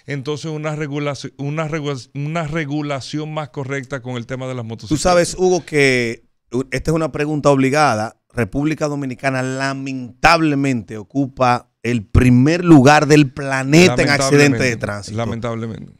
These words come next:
Speaker 2: Abiertamente preguntarte cuáles son los planes que está desarrollando y que va a desarrollar el Intran para atacar ese foco, de
Speaker 1: Mira,
Speaker 2: aquí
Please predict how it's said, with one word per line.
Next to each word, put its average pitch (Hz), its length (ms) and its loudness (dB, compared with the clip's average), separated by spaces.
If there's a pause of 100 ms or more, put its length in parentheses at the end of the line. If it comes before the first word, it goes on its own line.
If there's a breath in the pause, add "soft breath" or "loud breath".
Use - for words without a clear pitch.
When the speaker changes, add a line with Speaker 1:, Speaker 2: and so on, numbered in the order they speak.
(120)
Speaker 2:
Abiertamente 180 840 6
preguntarte 143 800 0
cuáles 175 360 4
son 170 180 0
los 160 120 0
planes 151 520 0
que - 140 -12
está 143 480 2
desarrollando 131 640 -4
y 135 40 0
que 131 120 -6
va 127 100 -4
a - 20 -2
desarrollar 135 480 -4
el 135 100 -4
Intran 131 500 -2
para 147 640 -2 (460)
atacar 165 580 4
ese 147 180 2
foco, 123 360 -4
de 170 120 8
Speaker 1:
Mira, 160 160 2
Speaker 2:
aquí 247 160 4